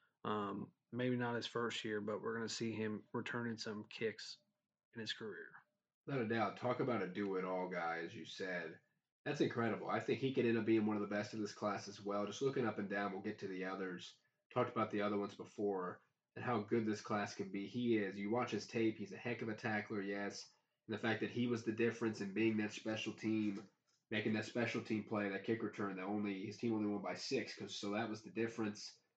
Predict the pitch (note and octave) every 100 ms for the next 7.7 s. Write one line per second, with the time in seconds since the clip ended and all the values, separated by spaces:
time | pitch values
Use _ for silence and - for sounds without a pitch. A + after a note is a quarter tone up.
0 | _ _ - B2+ A#2 B2+ B2 A#2 A#2 G#2
1 | G#2+ G#2 - A2 G#2+ G2+ G2+ G2+ G#2 F#2+
2 | F#2+ F#2 A2 G#2+ G#2+ G#2 G2 A2 G#2 F#2+
3 | G2+ F#2+ F2+ _ _ _ E2+ F2+ F2+ G2
4 | G#2+ A#2 - G#2+ G2+ - G#2 F#2+ G2+ G#2
5 | A2+ G#2+ G#2+ G#2 G#2 F#2 G#2 F#2+ F#2 A2+
6 | A2+ A2+ A2 G2 F#2+ F2+ - A2 G#2+ A2
7 | G2+ G#2 G#2 F#2 F#2 F#2 F#2